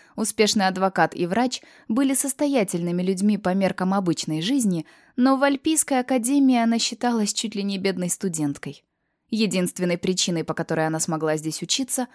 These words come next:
была академическая стипендия за выдающиеся способности.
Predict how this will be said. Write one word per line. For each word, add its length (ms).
была 280
академическая 800
стипендия 680
за 120
выдающиеся 840
способности. 920